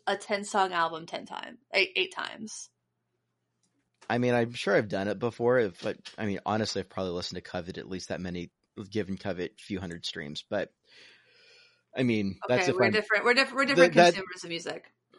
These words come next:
Speaker 2: <laughs> That, that's definitely not the norm, though. For the different bands that I consume, that's not the normal amount of streams I'm putting into it. So, sure, I'm not giving most of the artists I care about more than a dollar with my streams.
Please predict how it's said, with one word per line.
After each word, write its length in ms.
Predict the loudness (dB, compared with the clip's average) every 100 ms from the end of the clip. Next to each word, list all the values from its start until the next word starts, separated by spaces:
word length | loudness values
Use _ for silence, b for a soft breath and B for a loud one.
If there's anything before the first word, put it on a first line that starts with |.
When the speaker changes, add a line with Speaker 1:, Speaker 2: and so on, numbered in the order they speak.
| _ -8
Speaker 2:
<laughs> 840 | -6 -4 0 4 4 2 0 -2 B B B
That, 320 | 6 6 6 6
that's 300 | 6 6 0
definitely 540 | 2 2 2 0 2
not 300 | 4 4 2
the 100 | 0
norm, 360 | 2 0 0 0
though. 160 | -2
For 160 | -2 2
the 160 | 2
different 320 | 4 2 0 0
bands 240 | 0 2
that 80 | 0
I 80 | 0
consume, 580 | -4 -6 -4 -4 -4 -8 _ _ _ _ _ -2
that's 240 | 0 0
not 240 | 2 2 2
the 80 |
normal 380 | 2 2 0 0
amount 260 | -2 -2 -4
of 140 | -6
streams 340 | -8 -6 -4 -4
I'm 120 | -6
putting 240 | -6 -8
into 180 | -8 -8
it. 100 | -4
So, 260 | 0 0 -2 _ _ _ _
sure, 300 | -6 0 0 2
I'm 280 | 2 0 -4 -4
not 260 | 0 2
giving 380 | 2 0 0 -2 -6 -2
most 260 | 0 0
of 60 | 0
the 80 | 0
artists 260 | 0 -2
I 100 | -6
care 180 | -4 -4
about 240 | 0 0 0
more 160 | -4
than 160 | -6 -8
a 60 |
dollar 220 | -4 -4 -4
with 120 | -8
my 80 | -10
streams. 440 | -12 -14 -14 -18